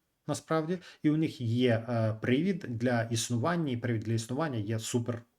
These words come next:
суперпотужний. Ну, про це коли-небудь поговоримо, да? А от в простих, не надто складних конструкціях Lead Comprehensions на тридцять п'ять відсотків випереджає звичайні цикли.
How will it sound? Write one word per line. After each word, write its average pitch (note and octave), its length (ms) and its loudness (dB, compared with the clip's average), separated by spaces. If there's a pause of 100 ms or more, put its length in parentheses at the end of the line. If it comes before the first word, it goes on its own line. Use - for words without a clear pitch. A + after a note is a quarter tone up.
(560)
суперпотужний. A2 800 -2 (140)
Ну, D#3 80 -4
про C3 120 -2
це A2+ 140 -2
коли-небудь G2 460 -4
поговоримо, G2 560 -12
да? D3 220 -4 (640)
А D3+ 80 8
от D3+ 220 6 (100)
в C#3+ 400 4 (280)
простих, B2 600 0
не A#2+ 80 -2
надто B2 280 -2
складних A#2 360 -2
конструкціях A2+ 720 -8
Lead A#2+ 140 -2
Comprehensions A#2 800 -6 (180)
на A#2 160 0
тридцять D3 600 -4
п'ять A2+ 360 -4
відсотків A2+ 520 -4 (400)
випереджає A2+ 580 -2
звичайні G2+ 420 -6
цикли. - 360 -14